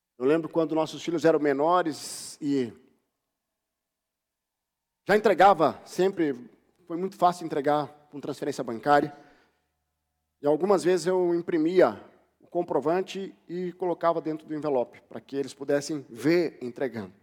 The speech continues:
certo? E para que eles pudessem se entender esse princípio, certo? Porque o nosso, o recurso que coloca, Deus coloca na nossa mão,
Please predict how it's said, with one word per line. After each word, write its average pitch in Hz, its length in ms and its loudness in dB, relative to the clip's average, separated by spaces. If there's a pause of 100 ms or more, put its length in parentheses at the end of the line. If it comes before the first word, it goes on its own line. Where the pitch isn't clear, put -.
(600)
certo? 147 340 4
E 139 280 -6
para 185 180 -6
que 208 100 -6
eles 190 120 -6
pudessem 208 340 0
se - 140 -12 (360)
entender 220 440 4
esse 226 160 -8
princípio, 233 680 -4 (580)
certo? 202 340 2
Porque 196 880 4 (260)
o 175 80 -10
nosso, 214 420 0
o 143 340 0
recurso 170 360 -2
que - 80 -20 (320)
coloca, 202 500 0 (300)
Deus 202 200 0
coloca 202 300 2
na 170 120 2
nossa 175 260 0
mão, 139 240 -2